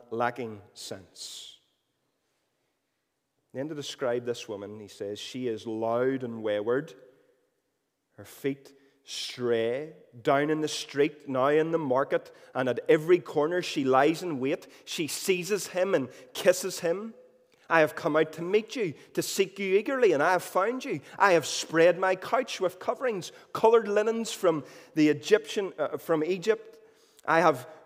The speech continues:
perfumed my bed with myrrh and aloes and cinnamon. Come, let us take our fill of love till morning.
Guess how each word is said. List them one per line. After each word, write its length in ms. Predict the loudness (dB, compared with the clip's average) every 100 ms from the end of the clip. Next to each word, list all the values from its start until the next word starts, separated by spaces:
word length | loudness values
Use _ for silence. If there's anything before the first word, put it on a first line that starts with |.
| -20
perfumed 560 | 4 6 6 2 0 2
my 220 | 4 4
bed 400 | 4 4 6 6
with 240 | 4 0 -2
myrrh 560 | 0 2 4 4 4
and 140 | 0 0 4
aloes 520 | 4 6 4 2 -4
and 120 | -6
cinnamon. 380 | 0 2 2 -2
Come, 420 | 4 6 6 2 -14 -8
let 220 | 6 8 8
us 160 | 4
take 280 | 0 0 4
our 160 | 4 4
fill 300 | 4 4 6
of 160 | 2
love 320 | 4 2 2
till 160 | -4 -4
morning. 440 | -2 -4 -6 -8